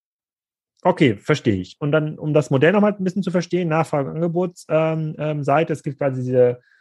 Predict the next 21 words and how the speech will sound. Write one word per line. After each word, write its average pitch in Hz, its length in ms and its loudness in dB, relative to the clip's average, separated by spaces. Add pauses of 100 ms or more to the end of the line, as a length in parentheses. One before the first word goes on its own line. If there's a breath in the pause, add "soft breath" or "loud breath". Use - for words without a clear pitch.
(440 soft breath)
regionalen 165 520 4
Nachfrager 156 600 2
wie 135 40 0
jetzt 131 180 -2
Helge, 190 220 2
aber 147 320 2
dein 135 320 -6
Ziel 147 200 0
wird 143 80 -4
wahrscheinlich 131 300 -4
ja 127 100 2
sein, 131 160 0
mit 120 100 -4
großen 175 320 2
Unternehmen 175 300 0
zu 165 100 -8
arbeiten, 165 540 -2
die 143 120 -2
eine 123 380 2
überregionale 185 580 0
Nach-, 185 300 -4